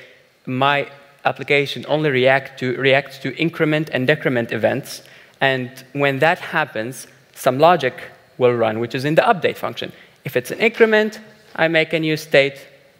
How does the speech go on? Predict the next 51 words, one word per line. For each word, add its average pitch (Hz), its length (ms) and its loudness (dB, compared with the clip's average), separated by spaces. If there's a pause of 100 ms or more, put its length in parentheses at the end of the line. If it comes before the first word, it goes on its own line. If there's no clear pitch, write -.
(120)
depending 120 400 -2
on 135 120 -8
my 165 120 -2
previous 170 380 0
state. - 240 -2
If - 120 -12
it's - 200 -12
a - 100 -10
decrement, 180 640 -2 (240)
make 156 220 -2
a 165 40 -2
new 147 160 -2
state 135 380 -4 (240)
based - 200 0
on 139 60 -4
the 170 80 -2
previous 185 380 0
state. 113 260 0 (400)
And 185 160 0
then 196 120 2
at 180 120 0
the 156 140 0
end, 160 160 0
we 151 120 -2
have 131 360 0 (360)
the 127 140 4
view, 156 520 2
which 135 220 -2
is 117 80 -4
a 117 80 2
function 147 420 -2
of 113 100 -2
the 135 80 -2
current 131 360 2
state. - 400 -6 (260)
You 139 120 -4
will 147 160 2
build 151 240 2
the 139 80 2
view 123 280 -2
based 123 360 0
on 120 280 -2 (360)
the 120 100 -2
current 127 220 0
state. 113 160 -2
So - 120 -4
the 127 240 2 (100)
current, 190 360 2
so 156 160 2
the 143 100 0
view 160 420 0